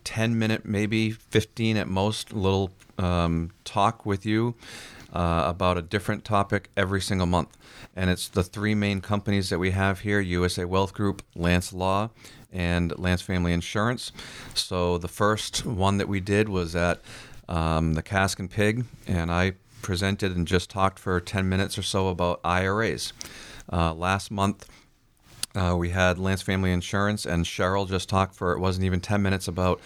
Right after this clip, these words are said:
uh, some tips on how to save on your home and auto insurance. Uh, this coming month, I believe it's going to be the law firm and just talking about general estate planning topics. And,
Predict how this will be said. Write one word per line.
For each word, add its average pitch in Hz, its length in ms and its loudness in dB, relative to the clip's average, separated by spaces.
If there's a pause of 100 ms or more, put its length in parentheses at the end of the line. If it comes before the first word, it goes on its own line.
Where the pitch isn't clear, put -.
(380)
uh, 85 220 0
some 87 240 2
tips - 400 -4
on 90 120 0
how 95 180 2
to 90 80 0
save 92 360 0
on 92 120 0
your 87 460 0
home 98 340 2
and 92 100 -2
auto 95 240 0
insurance. 82 580 -2 (640)
Uh, 82 280 0
this 90 260 0
coming 101 320 0
month, 95 260 0
I 90 60 2
believe 90 400 0
it's 92 100 -8
going 92 180 0
to 90 80 -2
be 92 120 -2
the 85 80 -4
law 87 220 2
firm 95 300 -2
and 87 120 2
just 90 200 0
talking 92 320 0
about 87 360 0
general 92 440 0
estate 95 440 0
planning 98 460 0
topics. 104 580 0 (480)
And, 87 580 0